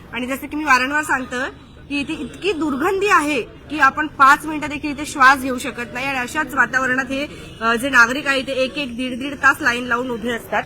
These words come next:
तुमच्या प्रतिक्रिया नक्कीच येऊ द्या. बघत रहा आपले बदलापूर. स्वप्नालीसह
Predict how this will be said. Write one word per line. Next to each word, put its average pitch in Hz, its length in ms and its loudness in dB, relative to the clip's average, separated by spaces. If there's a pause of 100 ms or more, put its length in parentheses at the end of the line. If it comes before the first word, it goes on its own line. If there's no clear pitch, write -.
(1080)
तुमच्या 240 260 -6
प्रतिक्रिया 269 420 -4
नक्कीच 247 340 -6
येऊ 226 120 -4
द्या. 240 140 -8 (420)
बघत 262 260 -4
रहा 320 160 0
आपले 294 260 0
बदलापूर. 269 520 -2
स्वप्नालीसह 262 760 -4